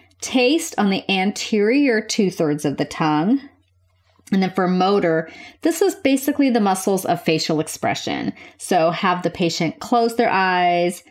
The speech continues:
close their mouth, move their lips, basically have them smile and open and close their eyes. Very helpful. And it's also involved in salivation and lacrimation. You also can place some sugar or some salt on the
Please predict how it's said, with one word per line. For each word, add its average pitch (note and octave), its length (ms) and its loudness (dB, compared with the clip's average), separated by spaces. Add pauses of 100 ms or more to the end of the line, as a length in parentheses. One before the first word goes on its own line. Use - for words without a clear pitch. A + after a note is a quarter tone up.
(120)
close A3+ 320 0
their A3+ 120 2
mouth, F3+ 540 0
move G#3+ 160 2
their A3 200 2
lips, F#3 580 0
basically A#3+ 500 0
have G3 280 0
them D#3+ 140 -2
smile A3 720 0
and F3+ 160 2
open E3 240 0
and D#3+ 100 -2
close D#3+ 300 -2
their D#3 120 0
eyes. E3+ 380 0
Very D3+ 180 0
helpful. A#3 560 -2 (500)
And G#3 220 2
it's G#3+ 160 -4
also C#4 560 2
involved G#3+ 460 2
in F#3 120 0
salivation F3 720 0
and D#3 100 0
lacrimation. F#3 1080 2 (640)
You A3+ 180 2
also - 340 2
can C#4 200 0
place A3 380 0
some D#3+ 320 0
sugar B3 720 0
or F#3 220 0
some E3+ 320 -2
salt F3+ 640 0
on F3 220 -2
the E3 180 -2